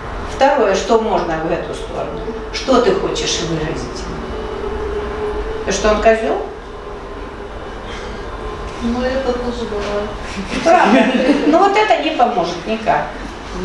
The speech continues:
Speaker 1: Какой же он козёл, сказать себе правду, какой же он козёл, если он сидит вот тут, вот, на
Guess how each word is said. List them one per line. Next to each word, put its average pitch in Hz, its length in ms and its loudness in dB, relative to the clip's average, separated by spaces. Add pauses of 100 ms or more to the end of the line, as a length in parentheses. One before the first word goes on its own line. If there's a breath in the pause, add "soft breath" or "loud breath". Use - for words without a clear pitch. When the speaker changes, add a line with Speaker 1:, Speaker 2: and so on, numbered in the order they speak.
(880)
Speaker 1:
Какой 294 300 6
же 339 100 6
он 330 140 8
козёл, 320 480 6
сказать 285 420 6
себе 240 200 2
правду, 196 360 2
какой 254 260 4
же 254 80 6
он 240 120 4
козёл, 262 340 4
если 226 300 4
он 226 100 6
сидит 220 380 -2
вот 220 200 2
тут, 208 220 0
вот, - 220 -6
на 170 100 2